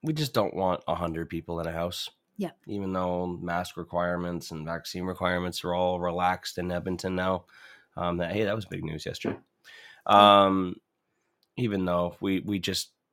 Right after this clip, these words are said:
Speaker 1: we wanna make sure that we're not also at the same time, um,
Speaker 2: Being irresponsible?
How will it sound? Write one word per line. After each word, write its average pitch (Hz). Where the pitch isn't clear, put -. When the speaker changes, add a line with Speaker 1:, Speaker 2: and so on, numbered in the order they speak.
Speaker 1:
we 104
wanna 87
make 82
sure -
that 76
we're 80
not 76
also -
at -
the -
same -
time, -
um, -
Speaker 2:
Being 175
irresponsible? 180